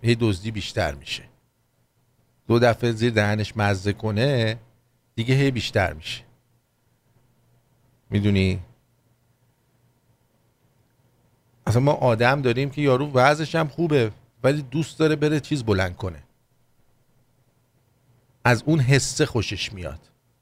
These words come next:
از حسی که دزدی بهش می‌ده خوشش میاد. اینجوری هن. بعضیا مثل حاج علی ش-، تماس گرفتش من ندیدم.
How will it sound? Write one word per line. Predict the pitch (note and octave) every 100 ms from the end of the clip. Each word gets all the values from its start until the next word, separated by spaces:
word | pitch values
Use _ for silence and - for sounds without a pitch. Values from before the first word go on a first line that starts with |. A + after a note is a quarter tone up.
| _ _ _ _ _ _ _ _ _ _ _ _ _ _ _ _ -
از | A#2 -
حسی | - C3+ - D3
که | C3 D3 D3 - G#2
دزدی | A#2+ G#2+ G2+
بهش | A2+ A2 G#2 -
می‌ده | A2+ A#2
خوشش | A#2+ F#2+ F#2+ E2+ -
میاد. | D#2 - - _ _ _ _ _ _ _ _ _ _ _ _ _ _ _ _ _ _ _ _ _ _ _ _ _ _ _ _ _ _ _ _ _ _ _ _
اینجوری | - A#2 G#2 G#2+ B2
هن. | G#2 - -
بعضیا | - G#2+ A#2 A#2 B2 B2 B2+ _ _ _ _ _ _ _ _ _ _ A2
مثل | A2
حاج | C#3 A2+ G#2 G#2
علی | G2 A#2+ B2+ - -
ش-، | - - G2 F2+ -
تماس | - G2+ G#2+ A#2+
گرفتش | - A#2 A#2 B2 A#2+ -
من | G2+ G#2 G#2
ندیدم. | G2 F2+ C2+